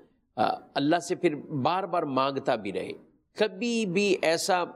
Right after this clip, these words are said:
وہ اپنے آپ کو بدگمان نہ کر لے کہ بس دعا ہی ترک کر دے، نہ۔ اسی طرح گھر میں ماں باپ ہیں، اپنے ماں باپ سے دعا کروانی چاہیے۔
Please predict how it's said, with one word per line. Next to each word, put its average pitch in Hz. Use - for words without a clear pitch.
وہ 147
اپنے 151
آپ 147
کو 143
بدگمان 123
نہ 147
کر 143
لے 107
کہ -
بس 120
دعا 143
ہی 151
ترک 156
کر 104
دے، 90
نہ۔ -
اسی 254
طرح 247
گھر 180
میں 170
ماں 123
باپ 151
ہیں، 117
اپنے 165
ماں 120
باپ 143
سے 175
دعا 127
کروانی 107
چاہیے۔ -